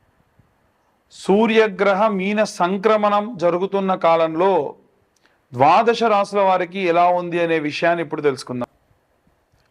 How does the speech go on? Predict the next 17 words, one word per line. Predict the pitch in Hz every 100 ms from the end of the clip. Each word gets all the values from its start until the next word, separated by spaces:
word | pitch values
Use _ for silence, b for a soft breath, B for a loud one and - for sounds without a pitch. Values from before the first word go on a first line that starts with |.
| _
తదుపరి | 185 185 196 170
వృషభ | 151 151 185
రాశి, | 180 156 131 127 - _ _ _ _ _ _ -
మార్చి | 147 175 196
పదిహేను | 190 175 170 185 185
నుండి | 185 180 208 233
ఏప్రిల్ | 165 170 170
పదిహేను | 165 160 170 170
వరకు | 165 190 214 - _ _ _ _ _ _ _ 160
ఈ |
యొక్క | 185 180 190 165 139 - _ _ _ _
సూర్యగ్రహ | - 202 220 220 185 185 165 208 226 -
మీన | 160 190 190 170
సంక్రమణం | 165 180 185 175 147 - - 139
జరుగుతున్న | 151 175 180 180 151 - _
కాలమునందు | 131 143 165 170 170 180 214 _ _ _ _ _ _ -
సూర్యుడికి | 185 208 220 226 208